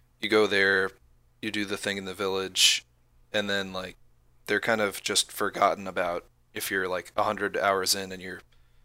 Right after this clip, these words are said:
still finding Koroks, and you're like, "Oh yeah, I guess I should go to that Rito place now." Um, with that being said, for the old champs,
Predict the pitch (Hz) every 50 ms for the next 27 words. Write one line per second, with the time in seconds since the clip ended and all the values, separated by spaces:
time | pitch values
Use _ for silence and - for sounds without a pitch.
0 | _ _ _ _ - - - 123 110 - 110 104 95 92 95 - 107 101 98 95
1 | 92 - - 101 95 98 92 90 92 - - 135 139 147 131 107 101 98 107 139
2 | 139 - - 117 - 110 104 107 101 98 95 95 78 87 110 117 107 95 92 90
3 | - - 92 90 92 - 101 95 87 90 90 90 - _ _ _ _ _ _ _
4 | _ _ _ _ _ _ _ _ _ _ _ _ _ _ _ _ _ _ _ _
5 | _ _ _ _ _ _ - 107 107 101 101 104 107 120 123 - - 135 151 170
6 | - - 113 107 101 98 92 - - - 98 92 90 87 90 - - - _ _
7 | _ - - _ _ _ _ _ _ _ _ - 135 113 110 92 117 147 165 -
8 | - - - 101 95 95 98 - - - - - -